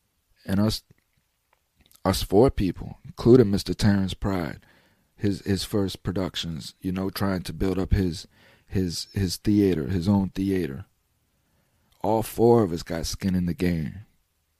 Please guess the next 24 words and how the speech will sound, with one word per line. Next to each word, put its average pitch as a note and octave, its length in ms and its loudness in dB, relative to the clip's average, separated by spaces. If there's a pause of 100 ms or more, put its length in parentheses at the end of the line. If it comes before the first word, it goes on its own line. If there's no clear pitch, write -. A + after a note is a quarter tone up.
(1160)
And F2 140 -8
we're G2 80 -2
coming G#2 300 -2
together F#2+ 380 0
to E2+ 80 -10
put - 280 -10
together F2 400 -6
a D2 40 -8
performance, G#2+ 680 -2
man, F#2+ 360 -8 (420)
that F2 140 -4
is F2 120 -2
going F#2 360 2
to, F#2 420 -2 (1700)
like, E2 220 0
we, G2+ 140 8
we F#2 220 6
want, G#2 300 4
we G#2 140 8
want G#2 420 2
this A2 200 4
thing F2+ 400 2
to E2 360 -4 (600)
Hamilton, A2 720 2